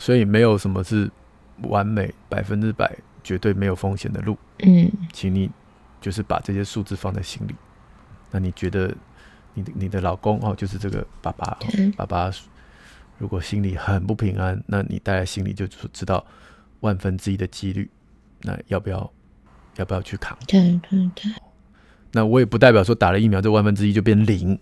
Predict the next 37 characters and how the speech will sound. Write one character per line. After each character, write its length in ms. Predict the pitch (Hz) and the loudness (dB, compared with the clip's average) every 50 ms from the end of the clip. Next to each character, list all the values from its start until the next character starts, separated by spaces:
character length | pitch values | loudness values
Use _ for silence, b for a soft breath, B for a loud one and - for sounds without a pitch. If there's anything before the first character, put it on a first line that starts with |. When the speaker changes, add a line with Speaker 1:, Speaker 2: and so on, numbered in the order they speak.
| - | -6
Speaker 1:
哦， 160 | - 95 92 92 | -8 -8 -4 -2
大 120 | - 101 | -2 0
概 80 | 98 98 | 0 0
也 100 | 85 - | -2 -2
不 80 | - - | -6 -10
是。 220 | - - - - - - _ _ _ _ _ _ _ _ _ _ _ _ _ | -10 -10 -10 -10 -10 -12 _ _ _ _ _ _ _ _ _ _ _ _ _
但 140 | - 110 95 | -4 -4 -2
是 60 | 104 | -2
变 200 | 101 - 107 95 | 0 0 0 0
多 220 | 92 - 104 101 98 | -2 -4 -6 -6 -6
少 180 | - - - - | -8 -8 -12 -12
不 100 | - - | -12 -12
晓 140 | 104 - - - - | -12 -12 -14 -18 -18
得， 60 | - - - | -20 -14 -10
就 100 | - 98 | -8 -8
是 100 | - - | -6 -4
一 80 | - | -4
定 140 | 101 123 123 | -2 -2 -2
可 80 | 107 123 | -2 -2
以 60 | 127 | -4
减 200 | - - - - - | -4 -8 -14 -14 -14
少。 160 | - - - - b b b b b - | -16 -16 -16 -18 b b b b b 6
Speaker 2:
反 100 | 165 170 | 8 10
正 80 | 190 | 10
现 240 | 202 202 - 214 196 | 10 10 8 8 8
在 240 | 196 180 165 165 - - - - 180 | 8 8 8 6 6 4 2 2 4
数 180 | - - 208 | 6 8 8
据 140 | 190 - 190 | 8 8 8
还 100 | 170 156 | 8 8
在 160 | - - 156 | 8 6 6
累 160 | 147 - - - - | 6 6 4 2 0
积 260 | - - - 123 123 - | 0 2 4 6 6 4
啦， 140 | - - - - | 4 2 0 4
这 140 | - 202 202 | 6 8 10
个 80 | 196 190 | 10 8
数 180 | 185 - 196 | 8 8 6
据 200 | 190 - - 170 | 6 6 4 2